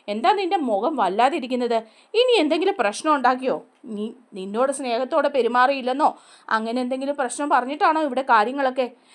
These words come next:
നിന്നോട് എപ്പോഴും ചിരിച്ചും കളിച്ചും ഒന്നും വർത്താനം പറഞ്ഞിരിക്കാൻ എനിക്ക് പറ്റില്ല. ഒരു നൂറ് കൂട്ടം ടെൻഷനുണ്ട്, കമ്പനിയിലെ കാര്യങ്ങളും അല്ലാത്ത കാര്യങ്ങളും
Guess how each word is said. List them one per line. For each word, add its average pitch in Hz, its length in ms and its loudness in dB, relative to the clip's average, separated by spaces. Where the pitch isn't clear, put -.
നിന്നോട് 440 300 0
എപ്പോഴും 370 300 -2
ചിരിച്ചും 254 400 -6
കളിച്ചും 285 320 0
ഒന്നും 294 160 -2
വർത്താനം 269 400 -2
പറഞ്ഞിരിക്കാൻ 269 460 -2
എനിക്ക് 349 360 -2
പറ്റില്ല. 208 360 -2
ഒരു 427 240 0
നൂറ് 415 380 2
കൂട്ടം 285 320 -2
ടെൻഷനുണ്ട്, 214 640 -6
കമ്പനിയിലെ 202 540 -6
കാര്യങ്ങളും 214 500 -4
അല്ലാത്ത 175 380 -4
കാര്യങ്ങളും 226 500 -2